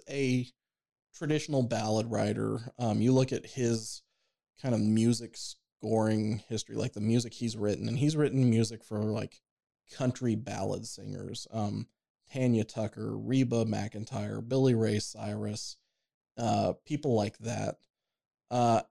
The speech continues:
<sighs> the thing he's most famous for, I just love this so much. Um, he wrote the theme music for the Augusta National Golf Club. Uh, so when you're watching the Masters on, like,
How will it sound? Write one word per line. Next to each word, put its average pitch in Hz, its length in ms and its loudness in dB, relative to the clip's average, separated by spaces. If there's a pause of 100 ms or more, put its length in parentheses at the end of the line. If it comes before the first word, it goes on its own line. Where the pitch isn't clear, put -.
<sighs> - 720 -18
the 147 80 -6
thing 180 300 0
he's 180 260 4
most 139 400 2
famous 127 360 0
for, 165 440 0 (400)
I 139 100 -2
just 175 220 4
love 139 360 2
this 120 200 -2
so 127 240 0
much. 120 440 2
Um, 120 280 2 (640)
he 196 420 -2
wrote 131 600 4
the 117 560 -2 (200)
theme 147 300 4
music 110 400 -2
for - 180 -8
the 110 160 2
Augusta 113 520 -2
National 107 540 -2
Golf 98 440 -4
Club. 104 460 -8 (500)
Uh, 113 180 2
so - 200 -6
when 120 180 4
you're 160 260 4 (100)
watching 143 420 0
the 127 80 6
Masters 117 840 0
on, 117 260 0
like, 107 200 -2